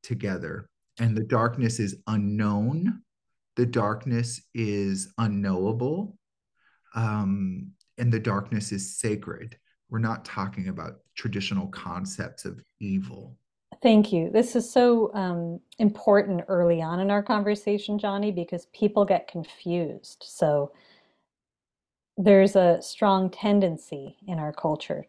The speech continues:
Speaker 2: to think of darkness as all that is bad, uh, evil, uh, unwanted, but we're talking about it in a different context here. You know, um, I also wanna back up for a moment and just share that the quote I read a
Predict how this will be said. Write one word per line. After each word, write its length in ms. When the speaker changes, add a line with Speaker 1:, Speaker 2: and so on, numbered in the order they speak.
Speaker 2:
to 340
think 180
of 120
darkness 500
as 220
all 220
that 180
is 160
bad, 680
uh, 220
evil, 800
uh, 400
unwanted, 800
but 160
we're 100
talking 420
about 240
it 140
in 120
a 60
different 420
context 680
here. 260
You 120
know, 420
um, 380
I 80
also 300
wanna 200
back 300
up 180
for 140
a 60
moment 280
and 80
just 180
share 220
that 180
the 80
quote 480
I 180
read 400
a 140